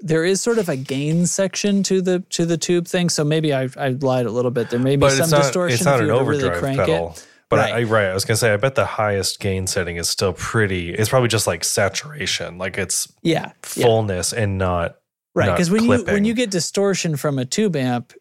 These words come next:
Speaker 1: it's happening mostly in the preamp. This is, I mean, anything that you would think of as, like, heavy distortion is coming from the preamp section of it. You're
Speaker 2: Yeah,
Speaker 1: not gonna get
Speaker 2: yeah, yeah.
Speaker 1: that much out of the power amp. Um,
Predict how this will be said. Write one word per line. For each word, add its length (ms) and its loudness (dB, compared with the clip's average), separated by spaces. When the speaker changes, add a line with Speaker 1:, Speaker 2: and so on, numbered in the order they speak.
Speaker 1:
it's 180 0
happening 500 0
mostly 460 0
in 140 0
the 60 -4
preamp. 640 -2
This 200 2
is, 360 0
I 100 2
mean, 160 4
anything 420 0
that 60 -4
you 160 2
would 140 0
think 300 -2
of 180 0
as, 220 -2
like, 240 -2
heavy 260 0
distortion 640 -2
is 140 -4
coming 300 -4
from 160 -8
the 80 -10
preamp 400 -4
section 360 -2
of 80 -2
it. 60 -2
You're 80 2
Speaker 2:
Yeah, 60 4
Speaker 1:
not 160 2
gonna 160 2
get 200 0
Speaker 2:
yeah, 60 -6
yeah. 60 -6
Speaker 1:
that 200 -2
much 360 -6
out 180 -2
of 80 -2
the 100 -6
power 340 -2
amp. 200 -6
Um, 300 2